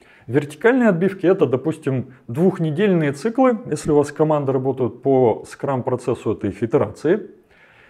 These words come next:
Или делают иногда просто месячные отбивки. То есть слева направо это, по сути, временная дорожная карта квартала. А, на стикерах раскладываются крупные работы, которые делает команда,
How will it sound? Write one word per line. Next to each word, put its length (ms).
Или 380
делают 600
иногда 340
просто 380
месячные 440
отбивки. 320
То 100
есть 120
слева 320
направо 420
это, 140
по 140
сути, 320
временная 580
дорожная 480
карта 420
квартала. 640
А, 360
на 100
стикерах 520
раскладываются 800
крупные 960
работы, 540
которые 360
делает 340
команда, 580